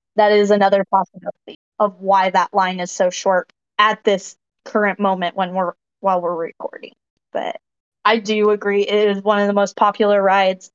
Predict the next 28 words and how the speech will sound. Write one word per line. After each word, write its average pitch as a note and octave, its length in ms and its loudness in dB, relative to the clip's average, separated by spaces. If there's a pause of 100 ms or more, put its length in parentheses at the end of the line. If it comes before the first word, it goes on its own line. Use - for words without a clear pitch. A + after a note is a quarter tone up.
I G#3+ 240 4
actually G#3 480 0
haven't G#3 400 -2
been G3 180 -2
on G#3 180 0
it G#3+ 160 -2
recently A3 580 -2
because G3+ 300 -2
of G3 60 0
the F#3+ 100 -4
fact A3 320 -2
that G3 160 4
I G3 120 2
just A#3 200 -8
don't - 220 -2
wanna G#3+ 200 -4
stand F#3+ 320 -6
in - 120 -8
that - 220 -10
long - 200 -12
of - 140 -14
a - 60 -6
line. - 320 -8 (120)
I A3 140 4
love G3+ 340 2
the G3 140 4
ride, F#3 580 2
but F#3 320 0